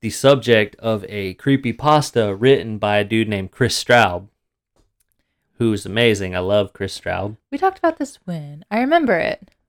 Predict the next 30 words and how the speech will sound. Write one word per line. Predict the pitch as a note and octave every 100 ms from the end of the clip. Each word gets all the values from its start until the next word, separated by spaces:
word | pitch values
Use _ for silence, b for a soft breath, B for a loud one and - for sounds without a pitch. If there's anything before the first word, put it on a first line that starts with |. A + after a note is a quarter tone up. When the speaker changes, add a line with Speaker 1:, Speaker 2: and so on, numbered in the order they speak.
| _
Speaker 1:
Yeah. | - A#2+ G2+ - _ -
Speaker 2:
But | -
when | G#3
did | F#3+
we | G3
talk | - F#3+ _
about | G3+ G3+
it? | A3 _ _ _ _ _ _ _ - -
Speaker 1:
Another | G2+ G2+ G2 F#2
episode. | G2 - D#3+ A#3+
Speaker 2:
Oh, | F#3
maybe | G3+ G3+
it | A3
was | A3
a | F#3+
Slender | - E3+ E3+ E3+
Man | F3 F3
one. | F3+ F#3 F#3 -
Speaker 1:
Maybe, | A2+ C#3+ A#2+
yeah, | F#2+ B2 C3+
yeah. | A#2 C#3+ A2+
It | -
had | A2 A#2+
to | G2+
be | G2
Slender | - F#2+ F2
Man, | E2 F2
yeah. | F2 F2 _ _ _ _ _ _
So, | E3
yeah, | F3+ B2